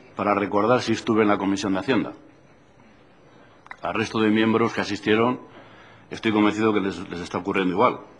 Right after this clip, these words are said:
La verdad es que a usted se la han contado porque no estuvo. Y claro, es muy difícil, eh, debatir con usted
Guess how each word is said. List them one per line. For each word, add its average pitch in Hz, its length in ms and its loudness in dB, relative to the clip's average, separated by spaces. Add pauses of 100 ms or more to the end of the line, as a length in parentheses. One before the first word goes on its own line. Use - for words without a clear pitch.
(1080)
La 90 100 -10
verdad - 140 -2
es - 40 -8
que 113 60 0
a 104 40 4
usted 107 160 0
se 120 120 2
la 117 80 6
han 117 80 4
contado 107 400 2
porque 98 160 -2
no 95 80 0
estuvo. 117 340 -2 (1800)
Y 78 80 -10
claro, 107 220 2
es 98 80 2
muy 110 180 4
difícil, 117 480 0
eh, 87 960 -6 (960)
debatir 92 400 0
con 110 140 2
usted 117 320 0